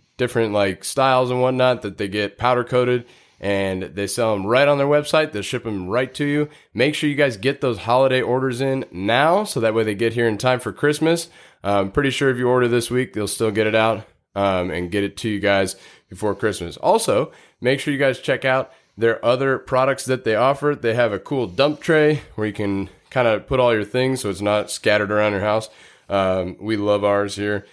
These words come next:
at my apartment, and they also have some cool apparel that they just launched as well. So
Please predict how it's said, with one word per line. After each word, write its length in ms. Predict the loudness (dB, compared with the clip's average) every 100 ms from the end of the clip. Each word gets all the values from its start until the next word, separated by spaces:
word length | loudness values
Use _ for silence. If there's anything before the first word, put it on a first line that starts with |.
| _ _ -4
at 300 | 0 0 0
my 160 | -2
apartment, 440 | 0 0 0 0 -2 -2
and 360 | 2 2 0
they 180 | 0 0
also 340 | 2 0 0
have 460 | 0 2 2 0 -4 -10
some 260 | -4 -4
cool 220 | -2 -2 -2
apparel 320 | 2 2 0
that 160 | -2
they 40 | -8
just 280 | -8 -6 -2
launched 280 | -2 -4
as 120 | -10 -4
well. 280 | -2 -2 -6 _ -2
So 300 | 0 0